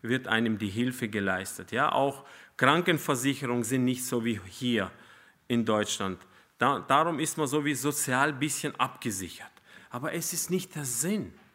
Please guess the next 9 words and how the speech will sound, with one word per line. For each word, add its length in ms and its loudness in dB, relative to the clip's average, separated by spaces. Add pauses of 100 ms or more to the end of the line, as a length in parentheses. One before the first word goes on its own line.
(840)
Der 120 0
Sinn 420 2
des 220 -2
Evangeliums 880 -2
ist 320 -4
zu 140 -2
retten, 540 -6 (360)
zu 200 -4
befreien. 680 -4